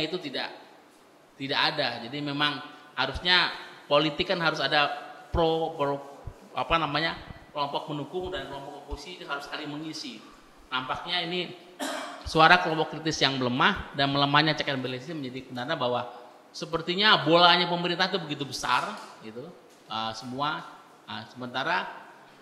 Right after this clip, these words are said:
mu-, ke-, terjadi kekosongan ini dan kemudian dimasuki oleh kelompok kritis dan kelompok penekan baru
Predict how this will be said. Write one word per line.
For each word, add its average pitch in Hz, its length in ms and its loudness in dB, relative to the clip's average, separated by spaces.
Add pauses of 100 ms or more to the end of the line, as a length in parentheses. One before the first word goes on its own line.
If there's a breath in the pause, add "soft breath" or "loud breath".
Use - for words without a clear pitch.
(140)
mu-, 143 240 -10 (140)
ke-, 160 140 -16 (260)
terjadi 165 400 2
kekosongan 160 480 4
ini 180 80 0
dan 165 80 0
kemudian 147 240 0
dimasuki 147 480 0
oleh 135 240 2 (240)
kelompok 139 400 -6
kritis 156 160 -8
dan 143 80 -6
kelompok 127 320 -4
penekan 143 400 4
baru 131 400 0